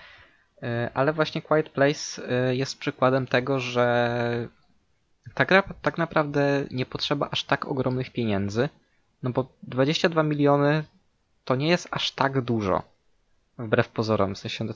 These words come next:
to oczywiście to są duże pieniądze, ale w skali przemysłu filmowego nie aż tak duże. Yy, no tylko właśnie to jest film, który gra tym, że ma bardzo dobry koncept, który jest bardzo dobrze, yy, zrealizowany.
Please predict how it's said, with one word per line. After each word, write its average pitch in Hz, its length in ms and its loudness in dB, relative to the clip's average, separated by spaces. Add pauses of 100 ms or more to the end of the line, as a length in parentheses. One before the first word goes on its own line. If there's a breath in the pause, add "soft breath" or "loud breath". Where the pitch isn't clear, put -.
to 123 60 0
oczywiście - 440 -2 (180)
to - 140 -6
są 139 240 4
duże 135 220 -4
pieniądze, 131 500 4
ale 131 240 4
w - 140 -12
skali 131 480 4
przemysłu 123 440 0
filmowego 123 500 2
nie 127 120 4
aż 127 140 2
tak 117 200 2
duże. 104 300 -6 (1040)
Yy, 156 80 -10 (420)
no 127 160 -4
tylko 202 340 -2
właśnie 233 320 -2
to - 80 0
jest 208 100 -2
film, 202 140 -2
który 202 220 2
gra 190 180 4
tym, 170 300 4
że 160 140 2
ma 156 140 2
bardzo 143 300 4
dobry 147 220 2
koncept, 139 500 0
który 143 240 -2
jest 175 160 -2
bardzo 131 260 2
dobrze, 151 640 4
yy, 180 200 0
zrealizowany. 185 720 2